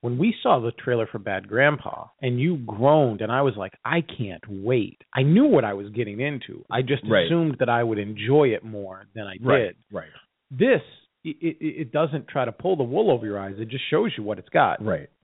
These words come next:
Speaker 1: And if that looks fun to you, then I guess.
Speaker 2: Right.
Speaker 1: So I
Speaker 2: But
Speaker 1: wasn't, I wasn't misled, really. I didn't go into this and be like,
Speaker 2: No,
Speaker 1: "Oh, this
Speaker 2: no.
Speaker 1: was supposed to be forty-eight hours,"
Speaker 2: No,
Speaker 1: you
Speaker 2: it,
Speaker 1: know?
Speaker 2: no, it's not a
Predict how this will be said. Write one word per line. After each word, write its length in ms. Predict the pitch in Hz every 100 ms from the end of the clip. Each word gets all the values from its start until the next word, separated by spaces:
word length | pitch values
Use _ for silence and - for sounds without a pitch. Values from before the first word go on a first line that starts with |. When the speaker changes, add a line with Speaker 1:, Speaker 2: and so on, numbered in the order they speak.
| -
Speaker 1:
And 260 | 127 113 117
if 80 | -
that 280 | 127 135 -
looks 220 | 139 - -
fun 260 | 226 427 339
to 40 | 123
you, 400 | 113 110 113 123
then 460 | 123 123 123 117 107 _ _ _ _ _
I 100 | 135
guess. 380 | 135 320 110 113 - - -
Speaker 2:
Right. 340 | 107 87 73 - -
Speaker 1:
So 80 |
I 80 | 117
Speaker 2:
But 140 | 185 196
Speaker 1:
wasn't, 180 | 175 180
I 60 | 180
wasn't 320 | 226 160 143
misled, 520 | 160 151 151 196 190
really. 340 | 113 104 98 104
I 100 | 143
didn't 220 | 160 131
go 160 | 165
into 160 | 175 127
this 140 | 113 -
and 80 | 120
be 80 | 123
like, 160 | 117
Speaker 2:
No, 200 | 143 170
Speaker 1:
"Oh, 40 | 147
this 80 | 104
Speaker 2:
no. 60 |
Speaker 1:
was 100 | 208
supposed 220 | - 165 -
to 60 |
be 100 | 135 151
forty-eight 360 | - 180 180 185
hours," 440 | 190 226 190 104 104
Speaker 2:
No, 200 | 196 190
Speaker 1:
you 60 |
Speaker 2:
it, 20 | 185
Speaker 1:
know? 160 | 113
Speaker 2:
no, 180 | 185 185
it's 180 | 175 -
not 220 | 220 233
a 60 | 156